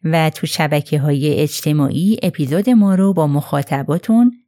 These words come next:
به اشتراک بذارین. یا نه، اگه این کار سختتونه یا فرصت نمی‌کنین،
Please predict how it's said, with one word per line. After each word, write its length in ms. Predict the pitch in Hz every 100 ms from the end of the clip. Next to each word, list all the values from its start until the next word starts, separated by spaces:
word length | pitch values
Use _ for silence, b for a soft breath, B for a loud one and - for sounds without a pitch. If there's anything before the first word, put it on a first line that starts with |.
| _
به 160 | 156 151
اشتراک 560 | - - 196 214 -
بذارین. 480 | 135 - - - - _ _ _ _ _ -
یا 200 | 214 196
نه، 380 | 233 226 139 - _ -
اگه 240 | 170 151
این 220 | 165 160
کار 280 | 151 165 156
سختتونه 840 | 156 185 226 - 214 - 180 175
یا 140 | 170 175
فرصت 520 | 165 160 - 156 151
نمی‌کنین، 800 | 160 151 151 160 160 202 247